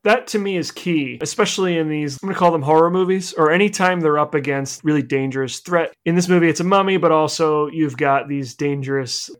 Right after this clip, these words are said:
cultists. In fact, in this scene, before they leave the pawn shop, Simu and, and his two guys show up for that medallion, and they manage to run away. But yeah, they're filled with these threats, and I think one of them has to be in on it, one of them doesn't. It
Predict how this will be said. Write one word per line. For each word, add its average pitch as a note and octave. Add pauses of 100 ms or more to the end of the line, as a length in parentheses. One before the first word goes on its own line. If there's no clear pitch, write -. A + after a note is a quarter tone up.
cultists. -
In G3
fact, F3+
in E3+
this F3
scene, E3+
before F#3+
they F3+
leave E3+
the D3+
pawn F3+
shop, B2+
Simu F3
and, D#3
and D3
his C#3
two D#3+
guys D#3
show E3+
up -
for D#3+
that D#3
medallion, D3
and D3
they C#3+
manage D3+
to C#3+
run D3
away. C3+
But G#3
yeah, G3
they're D3+
filled G3
with E3+
these D3+
threats, E3
and D#3
I D3
think D#3+ (120)
one D3+
of E3
them D#3+
has D3
to -
be C#3+
in C3+
on C3
it, C3
one C#3
of C3+
them B2+
doesn't. A#2+
It D#3